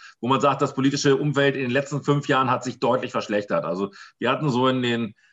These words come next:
Jahren so zweitausendzehn bis zweitausendfünfzehn hatten wir so einen richtigen Boom.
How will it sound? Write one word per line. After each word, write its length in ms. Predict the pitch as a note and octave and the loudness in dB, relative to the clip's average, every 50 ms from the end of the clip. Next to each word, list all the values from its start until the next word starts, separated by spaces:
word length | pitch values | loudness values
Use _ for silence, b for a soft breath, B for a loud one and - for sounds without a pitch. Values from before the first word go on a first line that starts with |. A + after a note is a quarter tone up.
| b _ - | b _ -10
Jahren 300 | - A#2 A#2+ B2 B2+ B2 | -4 -2 0 0 2 0
so 80 | B2 | -2
zweitausendzehn 720 | A2+ - B2+ C3 C3 C#3 C3+ C3 B2+ B2 A#2+ - D3+ D#3 D#3 | -2 0 0 0 2 4 2 2 2 0 0 0 0 2 2
bis 140 | D3 C#3 - | 0 0 2
zweitausendfünfzehn 760 | C#3+ C3+ C3 C3 C3 C3 B2+ B2 C#3+ D3 C#3+ - D3+ C3+ B2+ | 2 2 2 2 2 0 0 0 -2 -2 -2 -4 -4 -2 -2
hatten 180 | B2+ A#2+ C3 | -2 -2 0
wir 100 | C3 C3 | -2 -2
so 40 | A#2 | -2
einen 60 | A#2+ | -2
richtigen 340 | A2+ B2+ B2+ C#3 B2 A#2+ A2 | -4 -4 -4 -2 -4 -4 -2
Boom. 380 | G2+ B2+ D3+ F3 F#3 F3 D#3 | -2 0 0 0 0 -2 -4